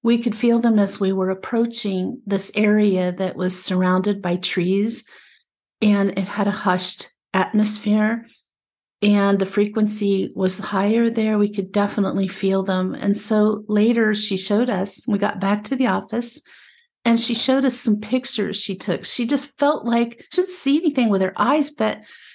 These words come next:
she felt like she needed to take these pictures. And so she shows them to us. And there's these blue orbs that were,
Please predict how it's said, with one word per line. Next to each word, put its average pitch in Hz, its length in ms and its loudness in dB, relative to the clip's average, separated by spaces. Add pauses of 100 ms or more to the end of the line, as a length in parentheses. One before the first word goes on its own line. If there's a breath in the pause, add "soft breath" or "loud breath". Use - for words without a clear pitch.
(100)
she - 200 2
felt 277 320 0
like 226 160 0
she 202 240 0
needed 208 500 2
to 233 100 -6
take 196 280 -4
these 196 160 -2
pictures. - 580 -4
And 214 200 0
so 220 180 2
she 220 180 -4
shows 392 360 2
them 190 160 0
to 180 200 -4
us. 214 380 -2 (540 loud breath)
And 226 480 4
there's 226 380 2
these 208 320 0
blue 240 560 2
orbs 208 560 0
that 202 240 -2
were, 208 420 -2